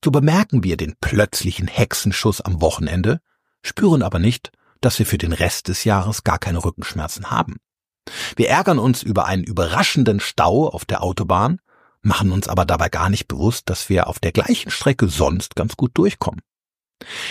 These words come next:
In der Psychologie spricht man vom sogenannten Salienzeffekt. Er ist der Grund, warum wir oft gar nicht merken, wie gut unser Leben ist. Denn für etwas,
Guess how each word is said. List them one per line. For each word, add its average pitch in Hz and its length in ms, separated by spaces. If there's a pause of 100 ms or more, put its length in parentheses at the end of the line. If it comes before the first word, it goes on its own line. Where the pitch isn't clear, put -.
In 120 80
der 113 80
Psychologie 123 460
spricht - 340
man 127 120
vom 104 180
sogenannten 107 460
Salienzeffekt. 92 1300 (560)
Er 156 220
ist - 140
der 131 80
Grund, - 400 (300)
warum 95 260
wir 104 100
oft - 220
gar 92 180
nicht 104 220
merken, 87 460 (180)
wie 101 120
gut - 420
unser 82 260
Leben 80 320
ist. - 340 (360)
Denn 104 100
für - 140
etwas, 123 360